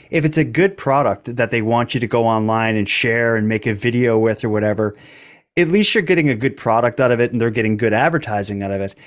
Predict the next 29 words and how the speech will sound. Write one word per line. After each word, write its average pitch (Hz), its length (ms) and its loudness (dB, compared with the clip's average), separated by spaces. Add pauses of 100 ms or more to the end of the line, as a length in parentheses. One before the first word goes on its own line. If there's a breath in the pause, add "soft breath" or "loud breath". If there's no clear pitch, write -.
(140 loud breath)
But 151 100 4
in 156 140 4
this 208 240 0
case, 113 360 -2
you're 131 240 -2
actually 135 840 0 (220 soft breath)
just 131 360 0
buying 117 760 2 (360)
the 135 160 2
reason 135 480 2
to 120 100 -2
go 123 240 2
online 113 480 0
and 104 200 0
make 107 260 -4
this 107 220 -4
video. 104 560 0
It's - 240 -6
like, 123 120 0
for 123 120 -6
ten 170 260 -4
bucks, 151 300 0
you 120 40 -4
get 113 200 -4
one 120 260 -2
chip 110 320 -6 (280 loud breath)
that 117 140 2
is 107 200 0 (200)
god-awful 113 760 0